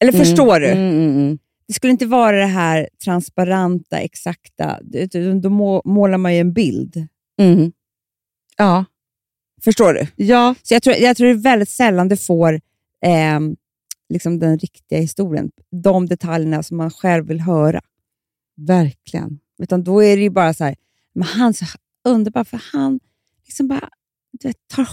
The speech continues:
Speaker 1: hårt." Alltså, det är inte så här, man, det är inte det man vill höra.
Speaker 2: <laughs> Nej, man vill ju höra upplägget.
Speaker 1: Ja.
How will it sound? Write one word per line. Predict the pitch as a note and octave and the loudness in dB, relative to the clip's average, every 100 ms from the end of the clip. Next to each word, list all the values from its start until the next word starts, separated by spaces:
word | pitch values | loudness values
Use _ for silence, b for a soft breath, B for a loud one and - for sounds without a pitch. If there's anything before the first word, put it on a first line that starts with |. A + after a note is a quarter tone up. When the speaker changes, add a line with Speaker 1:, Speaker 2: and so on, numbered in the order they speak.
| - | 2
Speaker 1:
hårt." | F#4 F4+ - - - _ | 2 2 -2 -12 -16 _
Alltså, | G#3 G#3+ | -8 0
det | |
är | C4 | 2
inte | B3 B3+ | 2 0
så | A#3+ | 0
här, | |
man, | G#3+ B3 E3+ | 2 0 0
det | C4+ | 2
är | |
inte | D#4+ G#3+ | 2 2
det | G#3 | 2
man | G3 E3+ | 2 2
vill | E3 | 2
höra. | F#3 G3 D3+ A2+ G#2 D#3+ E3+ _ | 2 2 2 -2 -6 -8 -10 _
Speaker 2:
<laughs> | _ | _
Nej, | A3 C4 D4 E4 | 4 6 6 4
man | C4 C4+ | 4 4
vill | D4 | 2
ju | D4 | 4
höra | C#4 D4 A#3 G3+ G3 G3 _ _ _ _ - | 4 4 4 2 -2 -4 _ _ _ _ 0
upplägget. | D4 - G#3 A3+ B3 D#3 - - _ | 0 -2 -2 2 2 0 -12 -18 _
Speaker 1:
Ja. | G3 A#3+ C4 | -4 -2 -2